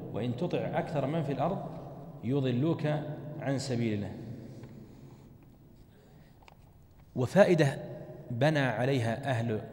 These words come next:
أهل العلم، آه، عموم رسالة النبي صلى الله عليه وسلم، يستدلون بقوله عز وجل: "ومن يكفر به من الأحزاب".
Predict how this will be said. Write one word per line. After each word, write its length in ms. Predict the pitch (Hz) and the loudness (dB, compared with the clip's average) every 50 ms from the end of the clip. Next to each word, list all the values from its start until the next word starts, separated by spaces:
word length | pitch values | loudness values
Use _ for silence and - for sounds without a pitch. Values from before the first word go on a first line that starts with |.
| - - 113 | -12 -10 -6
أهل 240 | 117 117 107 110 117 | -4 -4 -4 -4 -4
العلم، 340 | 104 101 107 123 117 107 107 - - - - - - - - - - - - - - - - - - - - - - - - - - - - | -4 -4 -2 -2 -2 -2 -4 -6 -10 -14 -16 -16 -16 -16 -16 -16 -18 -18 -20 -18 -20 -20 -20 -20 -20 -20 -20 -20 -20 -20 -20 -20 -20 -10 -6
آه، 480 | 110 104 104 107 110 113 117 117 - - - - - - - - - - - - - - - - - - - - - - - - - - - - - - - - - - - - - - - - - - - - - - - - - - - - - - - - - - - - - - - - - - | -4 -4 -2 -2 -4 -4 -6 -8 -8 -10 -12 -14 -16 -16 -18 -18 -18 -18 -20 -20 -20 -20 -20 -20 -20 -20 -20 -20 -20 -20 -20 -20 -20 -20 -20 -20 -20 -20 -20 -20 -20 -20 -20 -20 -20 -20 -20 -20 -18 -18 -20 -20 -20 -20 -20 -20 -20 -20 -16 -6 -4 -4 -2 -4 -6 -12 -14 -16 -18 -20 -20 -20 -16 -10
عموم 400 | - 117 117 123 127 160 170 160 | -2 2 4 4 6 6 4 4
رسالة 580 | 139 127 123 117 - - 139 139 135 127 - 135 | 4 4 2 2 0 0 0 0 0 0 0 0
النبي 380 | 117 110 110 120 135 135 113 101 | -2 -2 -2 0 0 -2 -2 -2
صلى 220 | - - 107 101 | -4 -6 -6 -4
الله 280 | 101 104 110 104 104 92 | -4 -2 -2 -4 -4 -4
عليه 160 | 90 92 95 | -6 -8 -8
وسلم، 320 | - - - - - - - - - - - - - - - - - - - - - - - - - | -10 -10 -12 -12 -12 -14 -14 -16 -18 -18 -18 -20 -18 -20 -20 -20 -20 -20 -20 -20 -20 -20 -18 -10 -8
يستدلون 480 | 110 - - 117 113 123 139 151 147 127 | -6 -4 -2 0 0 2 2 4 4 2
بقوله 400 | 131 123 143 151 151 143 123 120 | 2 0 2 2 2 4 4 2
عز 200 | 117 113 113 117 | 2 2 0 0
وجل: 240 | 113 117 117 113 | 0 -2 -2 -2
"ومن 200 | 113 113 123 147 | -2 0 0 0
يكفر 460 | 175 180 170 160 170 - - 156 143 135 | 2 4 4 2 2 0 -2 -2 0 0
به 260 | 139 139 131 139 135 | 0 0 2 2 2
من 140 | 131 127 120 | 2 2 2
الأحزاب". 800 | 117 110 101 - - 110 113 107 117 117 - - - - - - | 0 0 -2 -2 -2 0 0 0 0 -2 -4 -6 -8 -8 -8 -8